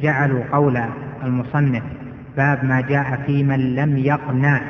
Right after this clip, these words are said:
بالحلف بالله أنه عند القاضي إذا توجهت اليمين على أحد المتخاصمين، وأن طائفة من أهل العلم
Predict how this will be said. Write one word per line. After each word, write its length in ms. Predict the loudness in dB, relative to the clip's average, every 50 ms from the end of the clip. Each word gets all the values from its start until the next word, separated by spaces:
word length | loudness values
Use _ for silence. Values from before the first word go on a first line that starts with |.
| -10 -10 -6 -4
بالحلف 420 | -4 -4 -4 -2 -2 -2 -2 -2
بالله 460 | -2 -4 -2 -2 0 0 0 0 0 -2 -6 -10 -12 -14 -14 -8 -2 0
أنه 480 | 2 2 2 2 2 2 2 2 0 -2 -4 -6 -8 -8 -10 -6
عند 240 | 0 2 2 4 4
القاضي 540 | 2 0 0 0 0 0 0 0 -2 -4 -2 -2
إذا 180 | -2 -2 -2 -2
توجهت 540 | -2 0 -2 -2 -2 -2 -4 -4 -4 -4 -6 -6
اليمين 540 | -6 -4 -2 0 0 0 0 -2 -4 -6 -10 -14 -10 -6
على 140 | -4 -2 -2
أحد 360 | -2 -4 -6 -6 -2 -2 -2
المتخاصمين، 800 | 0 -2 -2 -4 -4 -6 -8 -6 -8 -8 -8 -6 -6 -6 -6 -6 -6 -10 -14 -16 -16 -16 -16 -8 -6
وأن 340 | -2 0 2 2 2 2 0
طائفة 540 | 2 4 2 2 2 2 2 2 2 2 0 -4 -10 -10 -8 -4
من 140 | -2 0 0
أهل 260 | 0 0 0 0 -2
العلم 400 | -2 -2 -2 0 0 0 0 -2